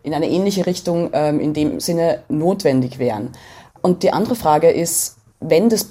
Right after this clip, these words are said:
bestimmten Parteien so wichtig ist,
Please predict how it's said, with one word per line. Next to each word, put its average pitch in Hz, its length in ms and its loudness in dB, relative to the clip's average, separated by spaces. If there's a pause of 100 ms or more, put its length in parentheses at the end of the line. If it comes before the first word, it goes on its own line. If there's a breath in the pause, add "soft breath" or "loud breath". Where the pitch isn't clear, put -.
(160)
bestimmten 208 680 -2
Parteien 160 480 2
so 180 200 -2
wichtig 226 360 -2
ist, - 340 -4